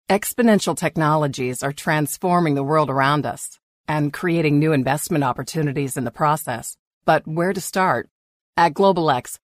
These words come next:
we've spent more than a decade focusing on long-term emerging trends, what we call thematic growth. While many of these innovations are already part of our daily lives, from cloud computing to telemedicine and e-commerce,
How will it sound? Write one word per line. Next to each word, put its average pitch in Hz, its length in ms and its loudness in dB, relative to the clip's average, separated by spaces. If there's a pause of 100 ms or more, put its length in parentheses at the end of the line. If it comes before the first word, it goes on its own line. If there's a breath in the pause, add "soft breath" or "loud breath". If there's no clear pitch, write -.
we've 240 180 0
spent - 300 0
more 180 320 2
than 156 140 0
a 143 60 0
decade 135 520 -4
focusing 175 500 -2
on 135 160 0
long-term 170 680 -2
emerging 165 580 0
trends, 151 560 -6 (320)
what 208 300 0
we 214 160 4
call 190 260 0
thematic 156 560 0
growth. 135 480 -6 (300)
While 175 220 4
many 190 320 6
of 180 60 2
these 147 220 0
innovations 143 640 -2
are 156 140 2
already 135 320 0
part 180 300 0
of 135 100 -2
our 131 100 0
daily 165 380 -2
lives, 135 480 -2 (280)
from 151 200 2
cloud 160 400 4
computing 165 640 -2
to - 140 -16
telemedicine 151 1000 -2
and 160 160 0
e-commerce, 160 760 -2